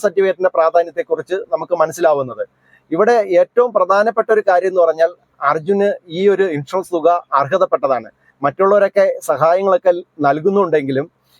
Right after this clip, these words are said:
ഒരു ഡ്രൈവർ എന്ന നിലയിൽ, ആ, ഈ ഒരു ഇൻഷുറൻസ് കമ്പനിയിൽ നിന്ന് കിട്ടേണ്ട, ആ, ഇൻഷുറൻസ് ഈ അർജുന് അർഹതപ്പെട്ടതാണ്. അത് നേടിക്കൊടുക്കാനാണ്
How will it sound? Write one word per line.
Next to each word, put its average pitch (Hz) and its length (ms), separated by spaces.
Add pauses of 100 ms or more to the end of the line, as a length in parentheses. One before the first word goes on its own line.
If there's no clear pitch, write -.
(140)
ഒരു 165 180
ഡ്രൈവർ 185 400
എന്ന 214 140
നിലയിൽ, 180 260 (500)
ആ, - 20 (180)
ഈ - 80
ഒരു 180 120
ഇൻഷുറൻസ് 202 400
കമ്പനിയിൽ 180 280
നിന്ന് 185 140
കിട്ടേണ്ട, 165 320 (300)
ആ, 156 40 (140)
ഇൻഷുറൻസ് 175 540 (180)
ഈ - 20 (120)
അർജുന് 175 400
അർഹതപ്പെട്ടതാണ്. 165 640 (420)
അത് 208 180
നേടിക്കൊടുക്കാനാണ് 196 760